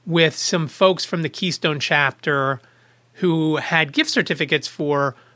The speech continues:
Becca Weber's family's restaurant in Conshohocken. In twenty twenty-one, at the state convention in Harrisburg,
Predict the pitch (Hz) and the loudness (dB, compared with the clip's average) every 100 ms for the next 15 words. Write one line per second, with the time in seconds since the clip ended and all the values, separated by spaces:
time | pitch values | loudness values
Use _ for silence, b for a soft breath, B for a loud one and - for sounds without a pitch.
0 | _ _ 208 214 175 160 156 147 139 - | _ _ -2 0 0 2 2 2 -2 -4
1 | - 156 151 139 131 120 - - 220 220 | 0 0 0 0 -2 -4 -8 0 2 2
2 | - 143 131 123 143 127 131 139 135 123 | 0 0 0 -2 -2 0 -2 2 2 2
3 | - 85 98 B B B 190 165 131 - | -4 -14 -16 B B B -4 -4 -4 -2
4 | 240 320 294 - 214 180 156 147 135 127 | 0 2 0 -2 0 0 0 0 0 -2
5 | 143 - 185 202 185 156 156 151 160 139 | -4 0 0 0 -2 0 0 0 -2 -4
6 | 113 180 180 156 - 151 127 117 | 0 2 2 0 -2 -4 -4 -4